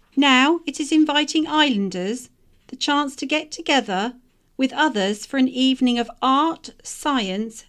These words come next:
and advice on safe sea swimming. It doesn't matter if you have never braved the cold water before or if you are a fanatic open water swimming. Either way,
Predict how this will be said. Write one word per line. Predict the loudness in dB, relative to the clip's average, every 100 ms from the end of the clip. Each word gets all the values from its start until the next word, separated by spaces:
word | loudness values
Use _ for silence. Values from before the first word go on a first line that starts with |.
| -6
and | -2
advice | -2 -2 -4 -2 -4 -8 -16 _ -8
on | -6
safe | -6 -4 -2 -2 -6
sea | -6 -2 -2
swimming. | -4 -4 -2 -2 -6 -12 _ _ _ _ _ _ _
It | -4
doesn't | -2 0 0
matter | 2 0 -4
if | -6 -4
you | -2
have |
never | 2 4 2 0
braved | -2 0 0 -4
the | -8
cold | -6 -6 -4
water | -4 -4 -4 -8
before | -10 -2 0 2 0 -4 -10 _ _ _ _ _
or | 0
if | 2
you | 4 6
are | 4
a | 4
fanatic | 2 4 2 0 -8 -4 0
open | 0 4 4
water | 4 0 -4
swimming. | -8 -2 0 0 -2 -6 _ _ _ _ -8
Either | -2 0 0
way, | 0 2 0 -2